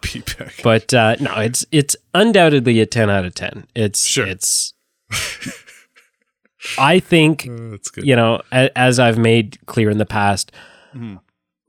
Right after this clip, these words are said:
Speaker 2: from a technical standpoint, from a storytelling standpoint, from, from just the accomplishment of what this film did,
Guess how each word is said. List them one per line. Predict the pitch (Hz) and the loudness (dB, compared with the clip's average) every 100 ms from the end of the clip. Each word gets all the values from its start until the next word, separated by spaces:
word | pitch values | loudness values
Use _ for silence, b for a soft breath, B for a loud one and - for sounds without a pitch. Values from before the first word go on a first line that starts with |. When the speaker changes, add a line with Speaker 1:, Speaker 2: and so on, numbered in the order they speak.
| - | -16
Speaker 2:
from | - - 123 107 | -10 0 2 2
a | |
technical | - 185 - 165 175 | 0 -2 0 -2 0
standpoint, | 151 156 143 135 139 127 | 0 2 2 4 2 2
from | - 107 | 0 -4
a | 101 | -2
storytelling | - - 143 151 139 135 131 123 | -2 2 4 4 2 2 2 2
standpoint, | - 117 113 117 110 - | 0 0 0 0 0 -2
from, | - 110 101 101 92 _ _ _ _ _ _ _ _ _ - 127 | -2 0 2 0 -6 _ _ _ _ _ _ _ _ _ -8 -6
from | - 123 107 104 | 0 2 2 0
just | 92 139 - | -2 -4 -4
the | 139 131 113 | -6 -2 -2
accomplishment | 98 - - 208 214 - 139 | -2 -4 -2 0 0 0 2
of | 117 | 2
what | 110 113 | 2 0
this | - 107 | 0 -2
film | - 113 104 98 95 - - - | -2 0 0 0 -4 -8 -18 -6
did, | 107 110 110 104 | 0 2 2 -2